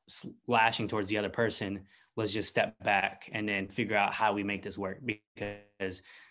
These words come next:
you know, one of the biggest reasons companies don't work out is because co-founders end up not working out. Um, and it's like a marriage, right? Y-, if it's like a marriage, at least for me, you should learn how to work through things, because it's not always gonna be pretty. It's not always gonna be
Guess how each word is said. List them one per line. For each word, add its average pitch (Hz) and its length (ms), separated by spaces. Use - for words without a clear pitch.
you - 80
know, 107 100
one 120 80
of 110 40
the 107 60
biggest 110 260
reasons 107 240
companies 101 340
don't 98 200
work 104 180
out 143 240
is 95 80
because 98 300
co-founders 98 580
end 113 140
up 104 80
not 104 180
working 101 320
out. 92 220
Um, 98 320
and 113 100
it's 107 120
like 110 120
a 98 60
marriage, 120 380
right? 101 240
Y-, 117 300
if 107 180
it's 117 140
like 131 180
a 113 60
marriage, 123 380
at 104 100
least 107 180
for 107 80
me, 120 480
you 120 220
should 117 160
learn 113 240
how 107 120
to 104 60
work 104 280
through 104 160
things, 101 260
because 107 280
it's 101 140
not 110 140
always 123 280
gonna 101 160
be 95 120
pretty. 92 320
It's 95 120
not 107 140
always 117 280
gonna 98 180
be 101 280